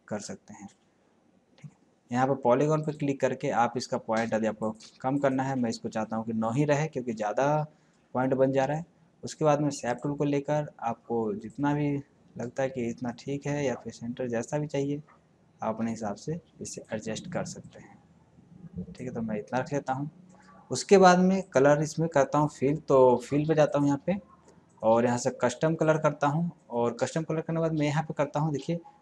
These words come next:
कौन सा फाउं-, अ, foundation fills पे क्लिक किया। अब click करने के बाद में यहाँ पर देखिए इस tool को click किया मैं, तो देखिए गोला बन गया।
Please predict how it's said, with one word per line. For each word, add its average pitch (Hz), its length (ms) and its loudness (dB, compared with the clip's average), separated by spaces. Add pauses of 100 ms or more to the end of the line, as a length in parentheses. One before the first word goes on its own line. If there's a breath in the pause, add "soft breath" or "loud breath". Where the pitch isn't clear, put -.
(100)
कौन 139 160 4
सा 180 220 0
फाउं-, 143 320 2
अ, 131 380 0
foundation 139 380 0
fills 120 300 -2
पे 95 160 -8 (1120)
क्लिक 147 220 -2
किया। 156 200 0 (720)
अब 117 220 -4
click 202 260 6
करने 185 260 8
के 180 80 2
बाद 165 240 8
में 170 280 2
यहाँ 139 340 0
पर 165 360 6
देखिए 131 320 -2
इस 139 160 -2
tool 151 140 2
को 156 140 2
click 156 280 0
किया 127 160 4
मैं, 151 180 2
तो 160 80 0
देखिए 156 280 4
गोला 117 460 4
बन 98 220 -4
गया। 87 180 -8